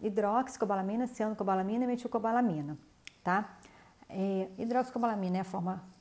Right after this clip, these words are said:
geralmente injetável, a forma pra uso oral é a ciano e a cobala-,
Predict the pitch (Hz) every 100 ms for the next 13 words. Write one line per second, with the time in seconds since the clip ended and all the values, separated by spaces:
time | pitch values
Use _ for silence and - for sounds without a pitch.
0 | - 208 202 185 196 185 196 202 180 190
1 | 214 214 - - - - - 285 277 233
2 | 214 214 220 214 233 214 202 214 214 -
3 | 226 208 233 240 247 226 226 240 208 208